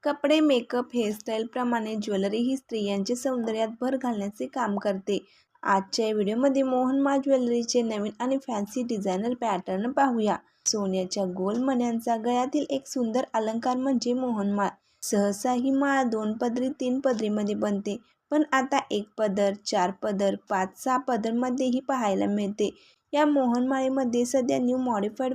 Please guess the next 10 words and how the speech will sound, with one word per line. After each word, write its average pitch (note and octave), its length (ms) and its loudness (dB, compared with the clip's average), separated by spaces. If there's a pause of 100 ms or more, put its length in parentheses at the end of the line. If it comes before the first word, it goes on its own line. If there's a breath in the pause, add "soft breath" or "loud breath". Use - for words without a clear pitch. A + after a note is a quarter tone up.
फॅन्सी A3+ 380 -4
डिझाईन्स A#3 540 -2
आल्या G#3 280 2
आहेत. G#3 360 0 (360 loud breath)
मोहनमाळेतील G3 800 -2
मण्यांवर G3+ 420 0
सुंदर B3+ 380 0
नक्षीकाम B3 580 -2
केलेले A3 420 2
असते. G3+ 340 -4